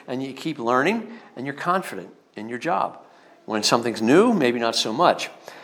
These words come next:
But I also want to introduce another area of, of, or another angle to look at that word at, with. The root of the word is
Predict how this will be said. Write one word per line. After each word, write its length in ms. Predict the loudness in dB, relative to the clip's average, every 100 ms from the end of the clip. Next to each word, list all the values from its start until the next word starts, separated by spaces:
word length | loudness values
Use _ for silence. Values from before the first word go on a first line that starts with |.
| -14 2
But 100 | 8
I 60 |
also 280 | 8 8 4
want 140 | 4
to 80 | 4
introduce 480 | 0 -2 2 2 2
another 400 | 0 0 0 -2
area 360 | 0 2 2 0
of, 260 | 0 -2 -6
of, 300 | -2 -2 -4 -20 -20 -20 _
or 300 | -10 -2 -2
another 280 | 0 0 -2 -2
angle 340 | -2 0 -2
to 140 | -4 -6
look 200 | -6 -4
at 80 | -4
that 180 | -4
word 240 | -4 -4 -4
at, 180 | -8 -12 _ _ _ _ _
with. 340 | -6 -6 -8 -20 -20 -20 _ _ _ _ _ _ _ _ _ -14 -14 -14 -20 -6
The 80 | 2
root 160 | 4
of 60 | 4
the 80 | 6
word 260 | 6 6
is 360 | 6 2 2